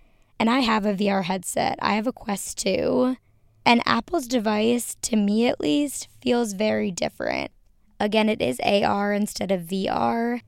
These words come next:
For one, it is very integrated into the Apple ecosystem, so it seems like it would be very useful for somebody that does have all Apple products.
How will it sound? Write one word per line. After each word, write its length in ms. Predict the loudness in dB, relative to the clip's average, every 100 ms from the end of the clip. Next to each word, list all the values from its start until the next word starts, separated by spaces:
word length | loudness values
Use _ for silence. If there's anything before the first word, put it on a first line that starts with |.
| _ _ -4
For 160 | 0 2
one, 500 | 2 2 4 2 2
it 120 | 0 0
is 180 | -2
very 400 | -2 0 2 2
integrated 1040 | 2 0 -2 -4 -2 0 2 2 0 0 -2
into 260 | -4 -4 -2
the 180 | -4
Apple 440 | -2 -4 -2 -4 -4 -6
ecosystem, 1160 | -6 -2 -2 0 -2 -2 -2 0 2 2 2 -2 _ _ _
so 220 | 0 2
it 100 | 2
seems 400 | 0 -2 0 0
like 140 | 0 0
it 80 |
would 140 | -2 0
be 140 | -4
very 360 | -2 0 0 0
useful 640 | -2 -4 -6 0 0 0
for 160 | -2 -4
somebody 340 | -2 -4 -4
that 220 | -4 -4
does 240 | -4 -4 -4
have 580 | -2 0 0 -2 -4 -8 _ _
all 260 | 2 4 2
Apple 340 | -2 -2 -4
products. 800 | -4 0 0 2 0 0 -6 -12